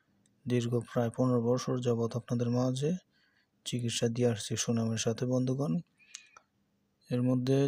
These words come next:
যে সকল রোগের চিকিৎসা করা হয়, তার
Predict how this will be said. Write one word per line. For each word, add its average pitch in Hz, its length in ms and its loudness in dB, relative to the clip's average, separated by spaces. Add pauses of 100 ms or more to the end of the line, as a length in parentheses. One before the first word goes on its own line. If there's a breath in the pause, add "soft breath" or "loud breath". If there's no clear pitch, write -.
(100)
যে 127 80 0 (140)
সকল 131 280 0 (120)
রোগের 120 320 2
চিকিৎসা 131 340 0 (100)
করা 139 240 2
হয়, 151 240 2 (2500 loud breath)
তার 131 160 4